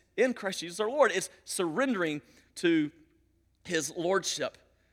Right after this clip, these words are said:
So what's the gift? It's unmerited. You don't deserve it. It's a free gift. But what's the gift? Paul says here,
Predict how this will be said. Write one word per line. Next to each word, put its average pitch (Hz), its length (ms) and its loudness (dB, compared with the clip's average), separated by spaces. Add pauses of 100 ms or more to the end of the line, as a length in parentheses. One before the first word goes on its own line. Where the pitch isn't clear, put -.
(1000)
So - 180 -6
what's - 600 -2
the 160 120 -4
gift? - 580 -6
It's - 280 -8
unmerited. 160 640 -2
You 160 80 0
don't 165 160 0
deserve 151 420 2
it. 127 100 -2
It's 139 140 -4
a 151 60 -4
free 190 400 -6
gift. 147 560 -4 (160)
But 156 140 2
what's 185 340 6
the 151 140 -8
gift? 139 520 0 (680)
Paul 170 180 4
says 170 280 -4
here, 143 440 -4